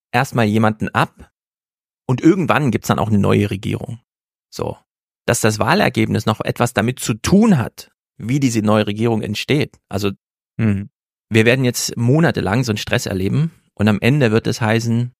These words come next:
Speaker 1: ja, aber das war der Wähl-, Wählerwille. Und dann wird sich fragen, was war jetzt der Wählerwille? Dass wir eine Konstruktion haben,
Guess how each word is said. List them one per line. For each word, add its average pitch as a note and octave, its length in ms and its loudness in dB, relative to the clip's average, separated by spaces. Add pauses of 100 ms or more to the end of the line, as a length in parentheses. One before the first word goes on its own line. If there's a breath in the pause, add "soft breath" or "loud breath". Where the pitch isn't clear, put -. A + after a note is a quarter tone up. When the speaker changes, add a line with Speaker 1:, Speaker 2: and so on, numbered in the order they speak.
(200)
Speaker 1:
ja, G2+ 160 0
aber A2 140 0
das B2+ 240 0
war A2+ 100 2
der G#2 140 2
Wähl-, G#2+ 260 0
Wählerwille. A2 560 0 (140)
Und G#2+ 120 0
dann G#2+ 200 2
wird - 180 -6
sich - 180 -6
fragen, G#2 380 -4 (460)
was - 280 0
war G2 80 0
jetzt G2+ 240 -4
der G2 100 2
Wählerwille? G2+ 580 0 (360)
Dass A2 140 -2
wir B2 40 2
eine A2+ 120 2
Konstruktion B2 760 0
haben, C#3 440 0